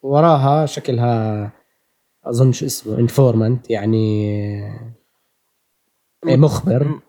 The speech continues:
Speaker 2: هي مش مخبر مية بالمية، متعاون على
Speaker 1: م-،
Speaker 2: مخبر
Speaker 1: متعاون،
Speaker 2: على
Speaker 1: آه. يعني، مش مخابرات إنه واحد معين من الشرطة بيشتغل مع الشرطة أو مع ال إف بي آي إنه يدخل وي-، يدخل
Speaker 2: و-،
Speaker 1: وي-
Speaker 2: آه، هي واحدة انضرت من ال-، من واحد ب-، ب-،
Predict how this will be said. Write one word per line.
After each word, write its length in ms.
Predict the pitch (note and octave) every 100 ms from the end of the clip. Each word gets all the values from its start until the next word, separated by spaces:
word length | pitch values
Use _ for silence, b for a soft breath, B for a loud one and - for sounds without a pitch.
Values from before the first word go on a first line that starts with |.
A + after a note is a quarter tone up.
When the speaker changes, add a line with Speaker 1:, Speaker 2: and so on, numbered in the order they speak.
| -
Speaker 2:
هي 180 | E3 G3+
مش 240 | A3+ -
مخبر 380 | A3+ - D#3+ E3
مية 140 | E3
بالمية، 520 | D3 D3+ D3+ C3+ A#2
متعاون 680 | B2+ C#3+ C#3+ D#3 D3+ B2+ B2+
على 180 | B2 C3+
Speaker 1:
م-، 60 | C#3
Speaker 2:
مخبر 280 | A#2 C3+
Speaker 1:
متعاون، 360 | B2+ C#3+ C#3+ A2+
Speaker 2:
على 20 |
Speaker 1:
آه. 320 | A2 A#2 A2 B B B B B B
يعني، 180 | B2 C#3+
مش 160 | F3
مخابرات 560 | E3 - E3+ D#3 D#3+ C#3
إنه 180 | C3 C3
واحد 360 | C#3 B2+ B2 A#2
معين 680 | A#2 A2 A2 A#2+ D3 C3
من 140 | B2+ B2+
الشرطة 380 | - D3 - -
بيشتغل 280 | - A2
مع 100 | G#2+
الشرطة 460 | G#2+ - B2+ G#2+ G#2+
أو 80 | G#2+
مع 140 | G#2
ال 60 | G#2+
إف 180 | G#2+ -
بي 180 | A#2+
آي 120 | A2 G#2+
إنه 220 | G#2+ A#2+
يدخل 340 | A#2+ - A2+
وي-، 640 | A2 G#2+ G#2 G#2 - - _ _ _ _ _ _ _ B2+
يدخل 440 | G#3+ A2+ A#2 G#2+
Speaker 2:
و-، 280 | G#2+ G#2 A2
Speaker 1:
وي- 60 |
Speaker 2:
آه، 260 | G#2+ G#2+ - -
هي 140 | F#3
واحدة 300 | A3+ G#3 E3+
انضرت 520 | E3+ F3 F#3 E3 E3
من 220 | D#3+ D3+ D3
ال-، 500 | C3+ C3 B2 B2+ B2+
من 220 | D3+ D3+
واحد 380 | E3+ D3+ D#3 C#3
ب-، 60 |
ب-، 760 | D3+ C#3+ C3+ C3 G#2 A2+ C3+